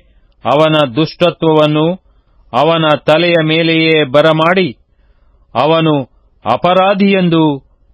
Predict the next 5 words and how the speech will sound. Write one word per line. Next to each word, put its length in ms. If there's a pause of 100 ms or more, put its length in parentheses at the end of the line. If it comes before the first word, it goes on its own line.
(280)
ನೀತಿವಂತನಿಗೆ 1160 (520)
ಅವನ 340 (120)
ನೀತಿಯ 440 (100)
ಫಲವನ್ನು 800
ಅನುಗ್ರಹಿಸಿ 840